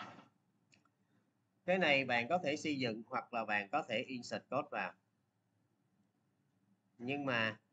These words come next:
insert code thì insert code, nhưng mà thầy yêu cầu thì phải biết viết. Được chưa? Cho nên là lúc mà các bạn viết á, ok, em insert code nha thầy, ok.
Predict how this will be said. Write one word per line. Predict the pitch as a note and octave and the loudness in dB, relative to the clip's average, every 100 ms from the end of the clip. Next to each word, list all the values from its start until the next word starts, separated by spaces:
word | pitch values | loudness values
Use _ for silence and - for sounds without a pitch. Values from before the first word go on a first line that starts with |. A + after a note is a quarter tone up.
| _ _ _ | _ _ _
insert | E3+ E3+ C#3+ B2+ | -2 2 2 2
code | - G3+ D#3+ | 4 4 4
thì | B2+ | 0
insert | C#3 C3 A#2 | 0 -2 -2
code, | - D3+ F3+ | 4 4 4
nhưng | C#3 C#3 | -6 -4
mà | A#2 - | -4 -2
thầy | A2+ | -2
yêu | A2 A#2 A#2+ | 0 -2 0
cầu | A2 G#2 - | 2 2 -2
thì | G2 | -8
phải | F#2 | -8
biết | G#2+ C3 | -6 -6
viết. | C#3 C3+ - _ _ _ _ _ _ _ _ _ _ _ _ _ _ _ _ _ _ _ _ _ _ _ - | -4 -6 -8 _ _ _ _ _ _ _ _ _ _ _ _ _ _ _ _ _ _ _ _ _ _ _ -8
Được | G#2+ | 2
chưa? | C#3 C#3+ A2 - _ _ _ _ _ _ _ | 8 8 8 -6 _ _ _ _ _ _ _
Cho | - | -2
nên | D#3 D#3 | 0 2
là | D3 B2 | 2 2
lúc | D#3+ A3 | 2 2
mà | E3+ | 0
các | C3 E3+ | 2 6
bạn | B2 A2+ B2 - _ _ | 6 6 0 -10 _ _
viết | D#3+ F#3+ G3 | 4 4 6
á, | A3 A3 - _ _ _ _ _ - | 2 2 -4 _ _ _ _ _ -4
ok, | D3+ - D#3+ D#3 D3+ C3 - _ | -2 -2 8 10 10 6 -8 _
em | C#3 D#3+ | 2 2
insert | E3+ E3+ D3+ - | 2 2 0 8
code | E3+ G#3 | 8 8
nha | E3+ | 6
thầy, | D3+ C3 C3 - - | 8 8 6 -2 -6
ok. | C3+ - | -6 -2